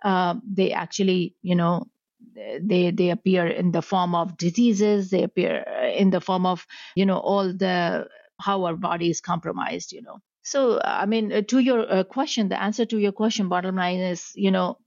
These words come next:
basically the products like, you know, the food like sugar is the main culprit, because when we eat sugar,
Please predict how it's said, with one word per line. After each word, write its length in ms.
basically 720
the 380
products 560
like, 340
you 120
know, 160
the 120
food 440
like 340
sugar 460
is 180
the 80
main 220
culprit, 420
because 480
when 200
we 100
eat 260
sugar, 340